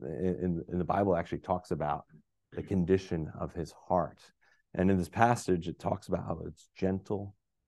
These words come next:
and lowly. You know, God's first, or, you know,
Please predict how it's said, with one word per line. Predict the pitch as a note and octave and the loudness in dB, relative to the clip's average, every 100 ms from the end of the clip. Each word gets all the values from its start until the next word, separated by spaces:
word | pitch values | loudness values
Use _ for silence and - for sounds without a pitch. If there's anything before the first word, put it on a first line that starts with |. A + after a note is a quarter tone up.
| _ | _
and | D#2+ D2+ | -8 -6
lowly. | D2+ D#2+ C#2+ - _ _ _ _ _ - _ _ _ _ _ _ _ _ _ _ _ - | -4 -4 -6 -10 _ _ _ _ _ -20 _ _ _ _ _ _ _ _ _ _ _ 0
You | F#2 | 2
know, | F2+ | 4
God's | G2 G#2+ G2 - - | 4 4 4 0 4
first, | A2 G#2 - - | 4 4 -2 -6
or, | D2 E2 E2+ - - | -2 0 -2 -4 -14
you | - - | -14 -12
know, | - | -12